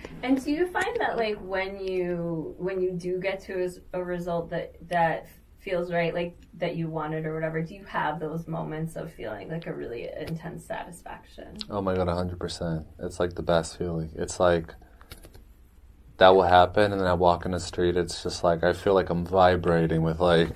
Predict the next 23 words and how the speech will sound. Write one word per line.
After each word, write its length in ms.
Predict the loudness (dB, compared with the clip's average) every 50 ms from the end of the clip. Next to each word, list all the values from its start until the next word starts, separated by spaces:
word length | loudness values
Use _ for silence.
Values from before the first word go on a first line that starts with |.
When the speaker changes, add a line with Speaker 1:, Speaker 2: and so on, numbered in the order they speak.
| -8 -12 -10
Speaker 1:
Mm-hmm. 400 | -8 -6 -6 -6 -8 -10 -10 -2
Speaker 2:
positivity. 760 | 4 6 6 6 6 4 2 2 2 2 2 2 0 0 0 0
And 140 | 4 4
I 100 | 4 4
feel 180 | 4 6 8 8
like 140 | 8 8 6
people 240 | 4 0 0 0 0
feel 340 | -2 2 6 6 8 8 8
it 120 | 6 4
too, 280 | 2 4 4 4 6 4
you 80 | 4
know, 180 | 4 6 6 8
Speaker 1:
Yeah. 60 | 8 8 8 6
Speaker 2:
like, 140 | 4 0 -8 -16 -20 -20 -18 -16 -14 -14 -14 -16 -16 -18 -18 -20 -20 -16 -12 -8
it's 120 | -6 -4
just 160 | -4 -4 0 4
different, 560 | 6 6 6 4 2 0 2 2 0 -2 -2
you 80 | 0
know? 120 | 2 2 2
But 140 | 4 4 4
then 140 | 4 4
when 80 | 2 4
you're, 260 | 6 6 6 6 4